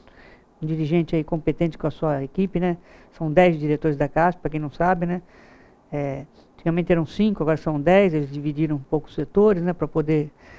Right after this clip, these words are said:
atender a demanda, né, porque a classe dos advogados cresce constantemente. Então vocês vão ver um pouquinho das ideias, do que fala o nosso querido Canton. E aproveitando que a imprensa pediu pra divulgar, né, é, sempre o Direito à Cidadania está também na revista eletrônica da casp.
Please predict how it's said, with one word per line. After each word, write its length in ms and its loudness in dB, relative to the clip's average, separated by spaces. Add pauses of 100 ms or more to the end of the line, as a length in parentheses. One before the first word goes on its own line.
(140)
atender 460 6
a 20 6
demanda, 480 2
né, 80 2
porque 180 -6
a 40 -2
classe 240 0
dos 80 -2
advogados 440 -2
cresce 320 -2
constantemente. 800 -4 (800)
Então 220 4
vocês 200 0
vão 160 4
ver 200 6
um 60 -2
pouquinho 360 0
das 220 -2
ideias, 520 4 (300)
do 60 -12
que 100 -12
fala 300 2
o 100 -6 (160)
nosso 240 -6
querido 260 -6
Canton. 440 2 (440)
E 40 2
aproveitando 600 6
que 60 -2
a 60 4
imprensa 320 -2
pediu 180 -2
pra 100 0
divulgar, 520 2
né, 120 -2 (720)
é, 460 -4
sempre 420 2
o 160 -8
Direito 220 -2
à 80 2
Cidadania 240 0
está 260 2
também 240 -4
na 60 0
revista 280 2
eletrônica 460 0
da 80 0
casp. 420 2